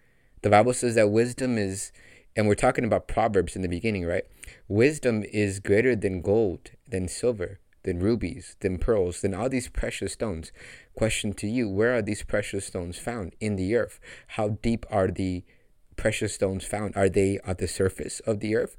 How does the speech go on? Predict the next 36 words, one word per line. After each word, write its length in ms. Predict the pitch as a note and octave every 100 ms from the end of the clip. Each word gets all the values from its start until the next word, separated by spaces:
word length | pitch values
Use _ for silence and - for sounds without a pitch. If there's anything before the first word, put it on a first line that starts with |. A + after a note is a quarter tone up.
| - - -
or 200 | A2 G#2
are 80 | G#2
they 440 | G2+ G2+ G2+ G2 _ -
inside 640 | A#2+ G#2 - G#2+ G#2 E2+
deep? 260 | A2+ G#2+ - - _ - _ _ _ _ _ _ _
Do 80 | A2
you 80 | G#2+
have 220 | A2 G#2+
to 80 | G#2
chisel? 420 | - A#2 G#2 F2+
Do 140 | E2 G2
you 60 |
have 180 | G#2+ G2
to 100 | G2
find? 480 | - A2 G#2 E2 D#2+ - - -
Do 60 | G#2+
you 80 | G#2
have 160 | A2
to 100 | A2
persist? 680 | - F#2+ - - A#2+ - - - - -
Do 80 | G#2
you 120 | G#2
have 240 | G#2+ G#2+
to 120 | -
want 520 | G2+ F#2 G#2 A2 - - - - -
to 240 | - A2
find 420 | - - A2+ A2
this 220 | G2+ G2 F#2+
gold? 360 | G#2 G#2 F2+ - - F#2+
Gold 260 | A#2 C#3 F3
is 100 | F#3+
not 200 | D#3+ -
found 420 | - B2 A#2 G2+
on 140 | G#2
the 100 | G2
sideways 960 | - - A2+ A2+ A2 G2+ F#2+ F#2 F#2+